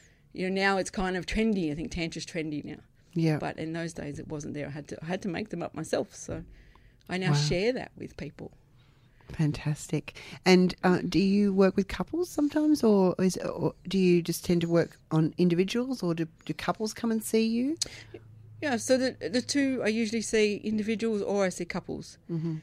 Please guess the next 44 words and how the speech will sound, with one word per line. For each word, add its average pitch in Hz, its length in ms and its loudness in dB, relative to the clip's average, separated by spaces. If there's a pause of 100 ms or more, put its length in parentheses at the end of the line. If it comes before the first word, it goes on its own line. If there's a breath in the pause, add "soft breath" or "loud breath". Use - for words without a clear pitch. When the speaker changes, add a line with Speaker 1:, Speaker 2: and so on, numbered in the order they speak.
(140)
Speaker 1:
And 185 220 -2
I, 190 180 0
when 190 260 -2
I 190 120 -2
work 190 240 -4
with 202 120 -4
couples, 196 460 -6
we 190 140 -2
usually 185 420 -4
work 180 260 -4
individually 214 600 -2
and 185 160 -4
we 185 80 -4
work 185 240 -4
together 202 360 -4
with 196 140 -4
the 190 60 -12
three 202 240 -4
of 214 100 -2
us. 320 240 -8 (680 soft breath)
And 185 760 -4 (960 soft breath)
because 202 260 0
even 208 240 4
though 196 420 4
we're 185 220 2
in 185 140 2
a 180 40 0
couplesome, 208 720 -2 (300 soft breath)
we 185 80 -6
still 190 300 -4
have 180 160 -4
our 175 180 -4
own 175 160 -4
individual 175 480 -6
work 170 540 -6
to - 100 -14
do. 220 300 -6 (720 soft breath)
And 180 380 -4
then, 180 360 -6
so - 140 -4
yeah, 196 200 0
I - 20 -4
give 277 240 -6
them, 220 200 0